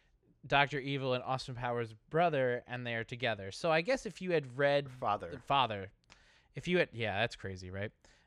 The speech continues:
Speaker 1: Uh, if you had read the books, I think this is something that, like, they kinda talk about with Blofeld, but I don't think it's, like, touched upon, you know, in the way that it ends up getting done in Spectre, which is that Blofeld and, uh,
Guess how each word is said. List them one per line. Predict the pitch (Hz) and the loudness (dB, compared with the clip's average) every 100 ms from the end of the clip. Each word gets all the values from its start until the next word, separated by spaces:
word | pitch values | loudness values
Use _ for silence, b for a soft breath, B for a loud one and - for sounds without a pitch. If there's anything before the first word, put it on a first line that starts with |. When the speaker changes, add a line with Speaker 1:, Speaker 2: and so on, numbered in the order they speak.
| _ - | _ 0
Speaker 1:
Uh, | 131 131 | 4 4
if | 135 | 2
you | 170 | 2
had | 196 165 143 | 2 2 2
read | 170 160 | 2 2
the | 135 | -2
books, | - 160 120 - | 0 2 2 0
I | 123 | -4
think | - 123 | -4 -6
this | 127 - | -6 -8
is | 117 | -8
something | 131 110 123 | -8 -6 -6
that, | 117 117 | -4 -4
like, | 107 107 - | -4 -6 -6
they | 113 | -6
kinda | 123 113 | -4 -6
talk | - 117 120 | -2 -4 -2
about | 110 107 104 | -2 -2 -2
with | 113 104 _ - | -8 -10 _ -10
Blofeld, | 120 117 - 113 107 104 | -4 -2 -2 -4 -4 -6
but | 107 | -6
I | 107 | -6
don't | 107 139 | -4 -6
think | - 135 | -4 -6
it's, | 117 - - | -6 -10 -6
like, | 113 - | -6 -6
touched | 131 117 - | -12 -10 -10
upon, | - 117 110 110 101 _ _ _ _ _ _ - | -6 -4 -4 -6 -10 _ _ _ _ _ _ -10
you | 120 | -4
know, | 113 107 104 - - | -2 -2 -2 -8 -12
in | 123 | -6
the | 120 | -2
way | 117 117 | 0 0
that | 110 | 0
it | 107 - | -4 -8
ends | 123 120 | -10 -2
up | 117 101 - | -2 -4 -4
getting | 117 110 | -2 -2
done | 107 113 | -2 -4
in | 101 | -4
Spectre, | 92 - 139 151 104 98 | -10 -2 -2 0 -6 -6
which | 95 107 113 | -8 -8 -8
is | 101 | -6
that | 107 104 98 | -4 -4 -6
Blofeld | 117 120 113 120 117 113 107 110 | -4 -2 -2 -2 0 -2 -4 -8
and, | 107 107 104 101 98 104 | -6 -6 -6 -8 -12 -12
uh, | 104 101 98 98 | -10 -8 -8 -10